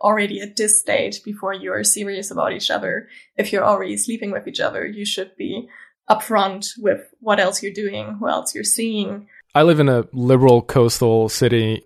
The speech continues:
Speaker 2: The surroundings that I'm in, that's, that's generally the expectation. And I don't know, I used to live in Washington, D C.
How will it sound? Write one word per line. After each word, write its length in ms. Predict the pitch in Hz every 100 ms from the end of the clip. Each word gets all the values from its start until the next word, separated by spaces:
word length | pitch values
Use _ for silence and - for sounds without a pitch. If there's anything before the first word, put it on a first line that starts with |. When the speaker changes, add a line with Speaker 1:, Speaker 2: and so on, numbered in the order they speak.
| -
Speaker 2:
The 100 | 147
surroundings 440 | 160 175 196 151
that 100 | 139
I'm 120 | 127
in, 300 | 175 151 131 -
that's, 300 | - 131 -
that's 240 | - 135 131
generally 280 | 147 143
the 120 | 127 120
expectation. 800 | 110 120 - 131 123 - 120 123
And 380 | 131 123 123 120 - _ _
I 60 | 139
don't 220 | 160 - _ _ -
know, 680 | 143 139 135 135 131 127 123
I 60 |
used 200 | 143 165
to 60 | 165
live 140 | 139
in 80 | 131
Washington, 420 | 123 123 135 135
D 120 | 120 113
C. 400 | - 120 113